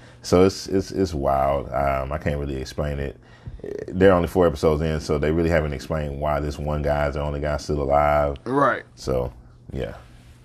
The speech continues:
Speaker 1: Keep it rolling. It's interesting, though. A world without men.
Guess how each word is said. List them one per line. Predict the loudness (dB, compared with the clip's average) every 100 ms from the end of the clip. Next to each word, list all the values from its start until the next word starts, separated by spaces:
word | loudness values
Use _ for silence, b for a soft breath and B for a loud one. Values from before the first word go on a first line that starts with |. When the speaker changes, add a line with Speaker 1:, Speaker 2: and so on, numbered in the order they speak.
| B -18 -10
Speaker 1:
Keep | -8 -4
it |
rolling. | -2 -2 -4 -6 -2
It's | 2
interesting, | 2 4 0 0 -2 -2
though. | -2 -4 B B B B B B -6
A | 0
world | 4 6 6
without | 4 2 0
men. | -2 -4